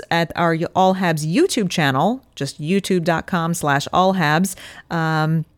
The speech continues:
our own Ben Dankyu was back with another great edition of the Habs Fan Forum, and this was a pretty fun video this week.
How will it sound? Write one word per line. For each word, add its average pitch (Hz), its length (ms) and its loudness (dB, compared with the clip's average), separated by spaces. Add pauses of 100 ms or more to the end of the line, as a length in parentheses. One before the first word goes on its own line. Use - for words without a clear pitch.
(640)
our 165 280 4
own 185 240 6
Ben 180 260 4
Dankyu 180 520 2
was 160 300 2
back 170 300 0
with 170 140 -2
another 160 260 0
great 165 220 0
edition 160 360 -2
of 151 140 -6
the 151 80 -4
Habs 170 560 -4
Fan 165 380 -2
Forum, 165 640 0
and 185 180 0
this 311 140 -6
was 302 120 -2
a 202 60 0
pretty 202 240 -2
fun 185 260 -2
video 185 240 -2
this - 220 -10
week. - 240 -12